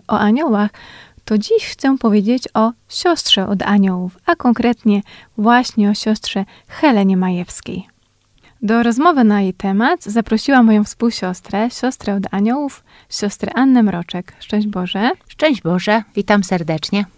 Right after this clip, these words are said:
Speaker 1: E, siostra Anna przyjechała do nas z Konstancina Jeziornej, to jest koło Warszawy.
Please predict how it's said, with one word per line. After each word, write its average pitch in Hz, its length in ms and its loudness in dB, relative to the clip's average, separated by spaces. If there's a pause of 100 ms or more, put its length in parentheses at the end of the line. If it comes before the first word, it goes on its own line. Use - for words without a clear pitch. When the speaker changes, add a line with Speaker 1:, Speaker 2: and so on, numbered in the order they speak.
(720)
Speaker 1:
E, 202 120 -2
siostra 240 320 -2
Anna 294 300 2
przyjechała 233 560 2
do 226 120 2
nas 214 240 2
z - 120 -12
Konstancina 233 580 2
Jeziornej, 202 720 0
to 226 100 -6
jest - 200 -6
koło 202 180 -2
Warszawy. 196 600 -4